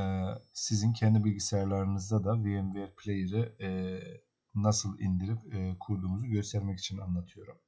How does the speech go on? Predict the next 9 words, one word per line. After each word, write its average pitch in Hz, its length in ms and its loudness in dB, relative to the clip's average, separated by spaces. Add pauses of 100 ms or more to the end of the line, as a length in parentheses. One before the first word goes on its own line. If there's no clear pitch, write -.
(1120)
E, 101 200 2 (580)
kurulum 127 460 0
oldukça 120 520 2
basit. 117 380 2
VirtualBox'ta, 113 760 4
e, 101 560 -4
yine, 95 120 -4
e, 92 540 -10
kullanabilirsiniz. 98 1040 -6